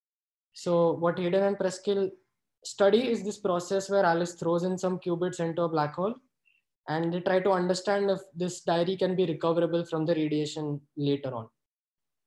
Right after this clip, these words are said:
So they assume that the internal dynamics of the black hole is just a unitary, which is, which is a, a fast scrambler. And what they see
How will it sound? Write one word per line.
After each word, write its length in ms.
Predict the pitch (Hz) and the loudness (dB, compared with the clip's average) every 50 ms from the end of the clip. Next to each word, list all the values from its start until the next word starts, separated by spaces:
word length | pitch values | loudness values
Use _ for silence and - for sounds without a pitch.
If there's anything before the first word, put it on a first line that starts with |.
| _ _ _ _ _ _ _ | _ _ _ _ _ _ _
So 220 | - - - 165 170 | -10 -4 -2 -2 0
they 180 | 170 190 202 | 2 2 2
assume 520 | - 190 190 185 190 220 240 262 254 247 233 | 2 2 2 2 2 2 4 2 2 0 0
that 200 | 226 214 196 190 | 0 -2 0 0
the 320 | 196 202 196 185 175 - - - | 2 2 2 2 0 -2 -8 -6
internal 440 | 196 190 185 190 202 202 202 202 196 | -6 -2 2 4 4 4 4 4 4
dynamics 520 | 180 170 170 170 180 185 190 190 185 - | 4 4 4 4 2 2 2 0 -2 -2
of 100 | 190 175 | -4 -4
the 80 | 170 180 | -2 -2
black 300 | 170 170 170 170 165 - | 0 0 0 0 0 -2
hole 280 | - 185 190 190 196 185 - - _ _ _ - | -2 0 0 0 0 -2 -4 -8 _ _ _ -4
is 220 | 185 180 160 151 | -2 -2 -2 -2
just 260 | 175 175 170 - - | -2 -4 -4 -2 -2
a 80 | 185 170 | 0 0
unitary, 640 | 170 170 165 175 175 170 196 190 226 254 294 359 - - | 2 2 0 0 0 0 0 0 0 0 -2 -4 -4 -2
which 200 | 180 190 190 - | -2 -2 0 0
is, 360 | 185 185 165 151 151 - _ _ _ | -2 -4 -4 -6 -10 -14 _ _ _
which 260 | 175 170 160 - - | -10 -10 -8 -6 -4
is 280 | 180 170 160 151 147 - _ _ - | -4 -4 -4 -6 -8 -12 _ _ -14
a, 160 | 143 143 139 139 - _ _ _ _ _ _ _ - - - - | -12 -10 -10 -12 -14 _ _ _ _ _ _ _ -20 -20 -12 -8
a 100 | 185 175 | -6 -2
fast 260 | - 185 175 175 - | 0 0 0 0 -2
scrambler. 520 | - - 165 143 127 131 147 175 190 - - _ _ _ _ _ _ _ _ _ _ _ _ _ _ _ _ _ _ _ _ _ _ _ _ _ _ _ _ _ _ _ _ | -4 -4 -2 -2 -2 -2 -4 -6 -6 -10 -14 _ _ _ _ _ _ _ _ _ _ _ _ _ _ _ _ _ _ _ _ _ _ _ _ _ _ _ _ _ _ _ _
And 460 | - 175 190 208 220 233 226 220 226 - - _ _ | -2 0 2 4 4 4 4 2 0 -4 -14 _ _
what 260 | - 190 196 202 196 | -2 2 2 4 4
they 100 | 202 214 | 4 2
see 500 | 220 220 - - 240 214 226 311 370 277 | 2 2 -2 -2 0 0 0 0 -2 -4